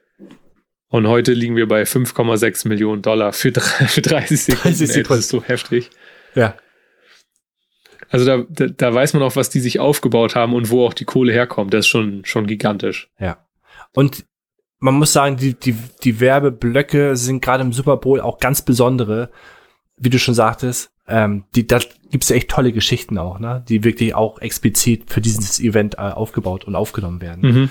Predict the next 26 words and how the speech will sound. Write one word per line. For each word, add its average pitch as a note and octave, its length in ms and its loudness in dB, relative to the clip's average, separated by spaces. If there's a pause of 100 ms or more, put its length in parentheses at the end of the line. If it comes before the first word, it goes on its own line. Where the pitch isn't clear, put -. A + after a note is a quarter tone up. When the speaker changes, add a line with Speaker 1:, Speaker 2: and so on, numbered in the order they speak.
(160)
Speaker 2:
Das E3 160 0
bringt G#3 160 0
schon E3+ 100 0
Spaß. D3 300 0
Selbst F3 260 2
für, D#3+ 200 2
für D#3 180 -2
Leute, D#3 260 2
die C#3 280 0
Werbung C#3+ 420 2 (720)
nicht D#3+ 280 2
gerade C3 420 0 (180)
positiv D3 420 2
entgegenstehen, B2 640 2
ist B2 140 -4
das A#2+ 160 -2
echt B2+ 320 -4 (200)
eine C3 140 2
Geschichte, C#3+ 420 2
die C3 100 2
man A#2 160 2
sich A#2 160 -6
gerne A#2+ 200 2
mit A2 120 -2
ein-, A2 220 0
reinzieht. A2 460 -4